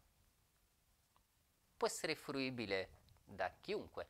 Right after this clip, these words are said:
anche se magari soprattutto nei live cercherò <laughs> di immedesimarmi in un giovane che ascolta, ma va bene per tutti. Ci saranno poi di fatto nel percorso, ci saranno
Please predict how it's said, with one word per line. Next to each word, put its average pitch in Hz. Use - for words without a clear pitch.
anche 240
se 190
magari 151
soprattutto 131
nei 113
live 107
cercherò 127
<laughs> -
di 131
immedesimarmi 131
in 131
un 110
giovane 104
che 101
ascolta, -
ma 151
va 147
bene 147
per 120
tutti. -
Ci -
saranno 143
poi 135
di 107
fatto 165
nel 107
percorso, -
ci -
saranno 117